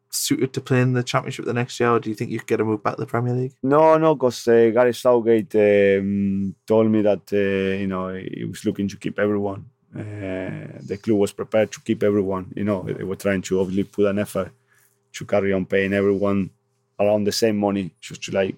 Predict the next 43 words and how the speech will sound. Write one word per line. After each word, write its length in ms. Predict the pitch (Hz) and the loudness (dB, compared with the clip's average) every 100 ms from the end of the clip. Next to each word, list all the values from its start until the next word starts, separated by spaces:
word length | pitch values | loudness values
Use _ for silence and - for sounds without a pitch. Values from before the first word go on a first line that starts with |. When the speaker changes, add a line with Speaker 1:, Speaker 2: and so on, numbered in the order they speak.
| _ | _
Speaker 2:
get 120 | 117 110 | -6 -6
him 100 | 107 | -4
back 180 | 107 | -6
in 80 | 101 | -4
the 60 | 95 | -6
Premier 300 | 95 98 101 | -2 0 2
League. 240 | 98 95 _ _ _ _ _ | 0 -2 _ _ _ _ _
But 100 | 95 | -6
then 140 | 95 | -4
s-, 240 | 95 - - | -4 -8 -8
he 180 | 101 98 | -6 -2
got 200 | 98 92 | -2 0
sacked 380 | - 98 - _ _ _ | -2 -2 -6 _ _ _
after 760 | - - 101 98 98 98 104 - _ _ | -10 -8 -6 -2 -2 -2 -6 -10 _ _
Speaker 1:
He 60 | - | -14
Speaker 2:
so 180 | - 95 | -8 -2
Speaker 1:
did 100 | 135 | 0
Speaker 2:
many 60 | 185 | 0
Speaker 1:
all 60 | |
right, 60 | 202 | 0
Speaker 2:
games. 100 | 202 | 0
Speaker 1:
though, 100 | - | -2
didn't 200 | 185 196 123 | -2 -4 -6
he? 40 | 151 | 0
Why, 160 | 147 175 | 0 2
why? 180 | 180 | 2
Speaker 2:
We 60 | 135 | 2
were, 160 | 139 120 | 4 4
we 120 | 127 | 4
were 140 | 117 | 4
second 320 | - 127 117 104 | 2 0 0 0
in 40 | |
the 80 | 104 | 2
league, 180 | 127 131 | 2 2
one 160 | 117 | 2
Speaker 1:
Yeah, 60 | 110 | 2
Speaker 2:
point 140 | 113 110 | 2 2
Speaker 1:
why, 40 | |
Speaker 2:
behind 160 | 110 113 | 2 2
Speaker 1:
why 40 | |
did 100 | 110 | 2
he 40 | 131 | 2
Speaker 2:
Newcastle. 380 | 123 127 131 | 0 0 -6